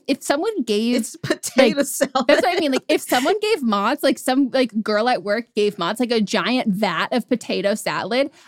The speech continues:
Speaker 1: I would be like, "This bitch is trying to come for my man." But I would know that Mott's would be like, "Ew, why would you give me <laughs> potato salad?" Like,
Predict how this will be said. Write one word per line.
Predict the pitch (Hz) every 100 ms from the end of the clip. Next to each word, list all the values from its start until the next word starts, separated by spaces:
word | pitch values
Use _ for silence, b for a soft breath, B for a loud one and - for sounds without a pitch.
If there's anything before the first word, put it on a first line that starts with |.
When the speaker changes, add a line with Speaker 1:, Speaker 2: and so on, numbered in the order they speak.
| _
Speaker 1:
I | 226 240 294
would | 311 233
be | 240
like, | 240 214 196 _
"This | 208 226 254
bitch | - 262
is | 277 -
trying | 233 220
to | 226
come | 233 220
for | 226
my | 185
man." | 196 233 202
But | 214 -
I | 220
would | 262 247 208
know | 208 254 214 196
that | 214 202
Mott's | 214 208 247
would | 285 233
be | 240
like, | 233 - _ -
"Ew, | 277 285 175 -
why | - 185 247
would | 269
you | 254 262
give | 254 262
me | 277
<laughs> | 277
potato | 233 247 294 370
salad?" | - 220 175 220 240
Like, | 262